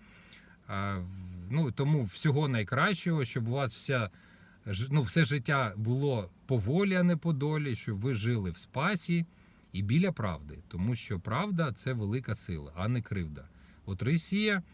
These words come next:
хоче на кривді виїхати, але, бачите, правда перемагає. І нам всі допомагають, всі вищі сили,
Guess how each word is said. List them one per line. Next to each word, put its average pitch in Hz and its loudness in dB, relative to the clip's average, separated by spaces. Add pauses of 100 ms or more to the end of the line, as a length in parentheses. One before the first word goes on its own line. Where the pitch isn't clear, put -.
(200)
хоче 160 0
на 127 2
кривді 151 0
виїхати, 90 -4
але, 120 -2
бачите, 139 -2
правда 139 -2
перемагає. 87 -4
І 95 -4
нам 170 2
всі 170 -2
допомагають, 110 -2
всі 127 -6
вищі 151 -2
сили, 117 -6